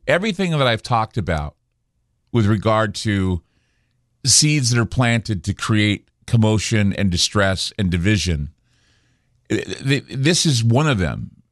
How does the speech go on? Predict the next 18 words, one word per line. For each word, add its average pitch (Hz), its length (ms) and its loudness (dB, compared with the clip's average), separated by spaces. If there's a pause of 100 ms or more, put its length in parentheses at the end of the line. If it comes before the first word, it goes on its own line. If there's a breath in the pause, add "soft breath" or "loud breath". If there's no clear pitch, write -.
This 156 220 2
is, 143 200 0 (460)
th-, 165 120 0
this 220 300 0
contains 147 460 2 (100)
all 160 320 2
of 131 100 -2
the, 127 200 -2
what 117 160 -2
we 120 180 -4
call, 117 540 0 (500)
uh, 85 300 0 (200)
recipe 131 920 0 (520)
for 110 140 -2
complete 151 480 2
and 131 160 0
total 123 260 2
division. 104 640 -2